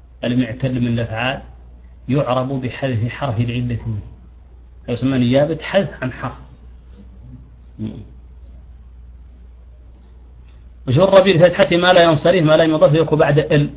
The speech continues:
الممنوع من الصرف لضعف شبهه بالاسمية يمنع التنوين ويمنع الجر أو هما معا.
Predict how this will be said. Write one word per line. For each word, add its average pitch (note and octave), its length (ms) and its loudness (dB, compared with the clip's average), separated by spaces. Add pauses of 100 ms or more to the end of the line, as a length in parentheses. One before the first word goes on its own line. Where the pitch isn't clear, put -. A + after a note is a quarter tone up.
(480)
الممنوع E3+ 240 0
من F#3+ 200 0
الصرف F#3 320 -2 (2250)
لضعف E3 500 2
شبهه D3+ 520 2
بالاسمية C3+ 880 0 (1040)
يمنع D3 400 0
التنوين C#3+ 640 0 (880)
ويمنع C#3 420 0
الجر D3 520 0
أو C#3 80 -4
هما A#2+ 240 -2
معا. A#2 260 -10